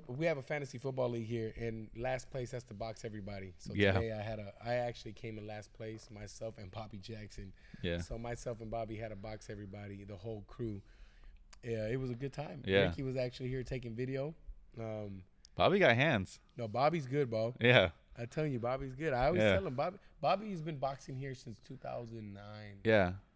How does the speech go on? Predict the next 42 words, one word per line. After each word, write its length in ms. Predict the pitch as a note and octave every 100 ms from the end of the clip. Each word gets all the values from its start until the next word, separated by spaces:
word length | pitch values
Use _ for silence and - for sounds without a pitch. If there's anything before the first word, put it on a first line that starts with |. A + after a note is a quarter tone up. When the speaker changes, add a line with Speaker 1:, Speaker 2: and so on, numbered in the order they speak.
| _ _ -
Speaker 2:
Yeah, 60 | G2+
Speaker 1:
How 40 |
many 60 | G#2
Speaker 2:
remember, 140 | A2
Speaker 1:
years 80 | B2+
is 60 | A2+
that? 140 | G2+ -
Speaker 2:
yeah, 220 | G2+ E2+
it's 100 | F2+
been 80 | G2
a 40 | G2+
while. 300 | G2 F2+ F2+ - - -
Yeah, 260 | G2 F2 F2 -
'cause 120 | A#2+
he 80 | C3
said 160 | E3+
he, 160 | D3 G2+
I 120 | - A2
spoke 240 | - D#3
to 100 | -
him 300 | A2 G#2 - -
a 40 | G#2
long 140 | G#2
time 200 | G#2 A#2
ago. 120 | G#2 F#2+
He 100 | G2
said 180 | G#2+
he 60 | G2
s-, 120 | F#2
used 140 | G#2+ -
to 40 |
spar 260 | - G2+ G2
a 60 | F#2
long 220 | F#2 G2
time 220 | F#2 E2
ago. 160 | D2+ C2+
Speaker 1:
Yeah. 200 | A3+ G#3+ G#2 - - -
Speaker 2:
Yeah. 240 | D#2+ D2 - - - -
Speaker 1:
No, 100 | F3+ C#3+
Speaker 2:
But, 180 | G#2 G2+
yeah. 60 | B2
Speaker 1:
Bobby, 360 | G3+ G4+ E4+